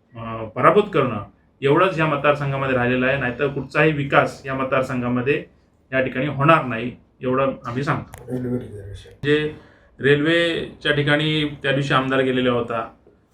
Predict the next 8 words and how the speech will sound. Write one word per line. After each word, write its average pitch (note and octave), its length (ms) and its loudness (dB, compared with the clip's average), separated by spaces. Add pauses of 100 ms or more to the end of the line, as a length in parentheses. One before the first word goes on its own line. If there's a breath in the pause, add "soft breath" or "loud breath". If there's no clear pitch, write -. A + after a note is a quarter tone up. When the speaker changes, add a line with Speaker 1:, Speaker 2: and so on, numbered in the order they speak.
(240)
Speaker 1:
रे-, C3+ 500 2
रेल्वेच्या D3+ 680 2
बस D3+ 220 2
स्थानकावरती, D3 1400 0 (180)
अ, B2+ 60 -2
वैभववाडीत C3 500 4
गेलेले C#3+ 300 2
असताना B2+ 420 -2